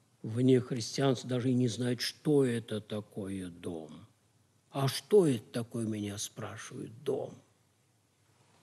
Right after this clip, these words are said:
Домостроительство спасения. Исаак Сирин великолепно сказал, «Кого я назову разумным?»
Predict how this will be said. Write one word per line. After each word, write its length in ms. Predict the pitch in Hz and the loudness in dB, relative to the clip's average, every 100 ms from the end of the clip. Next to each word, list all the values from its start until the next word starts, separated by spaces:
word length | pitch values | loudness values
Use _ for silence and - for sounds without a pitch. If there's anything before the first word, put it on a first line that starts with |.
| - - - _ _ _ _ _ _ _ _ _ - | -18 -18 -18 _ _ _ _ _ _ _ _ _ -12
Домостроительство 1700 | 101 110 190 180 170 170 160 - 156 147 156 196 180 165 - 156 | 4 8 10 10 8 6 4 0 2 4 6 2 2 -2 -2 -4
спасения. 840 | 143 - 135 - 175 151 107 90 - _ _ _ | -2 2 2 4 4 4 4 -2 -8 _ _ _
Исаак 380 | 135 - 147 139 | -4 2 4 4
Сирин 260 | - 151 147 | 2 4 6
великолепно 640 | 139 139 135 160 165 - | 6 6 4 2 2 0
сказал, 540 | 147 - 135 131 101 - - - - - | 0 0 2 2 0 -4 -20 -20 -10 6
«Кого 440 | 151 120 180 214 | 8 10 12 12
я 100 | 190 | 12
назову 400 | 180 143 156 151 | 10 10 10 10
разумным?» 720 | 147 120 160 170 127 104 80 | 10 12 12 12 12 10 4